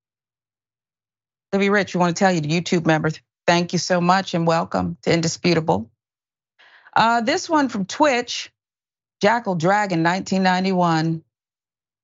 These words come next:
Yet the parents didn't get arrested for mentally abusing their children with racism. And this refers to the story of the, uh,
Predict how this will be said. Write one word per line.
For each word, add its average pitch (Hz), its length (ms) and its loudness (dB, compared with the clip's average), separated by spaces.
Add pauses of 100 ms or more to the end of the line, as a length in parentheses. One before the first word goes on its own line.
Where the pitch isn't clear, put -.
(1000)
Yet 165 160 2
the 180 60 0
parents 214 460 0
didn't 226 240 -2
get 214 140 0
arrested 196 400 -2
for 190 80 -2
mentally 180 380 0
abusing 175 400 0
their 180 120 2
children 156 480 0
with 156 160 -2
racism. 143 680 -2 (260)
And 226 100 4
this 254 160 -2
refers 240 340 -2
to 214 60 -4
the 208 100 0
story 196 520 0
of 180 200 -2
the, 185 240 2
uh, 170 240 0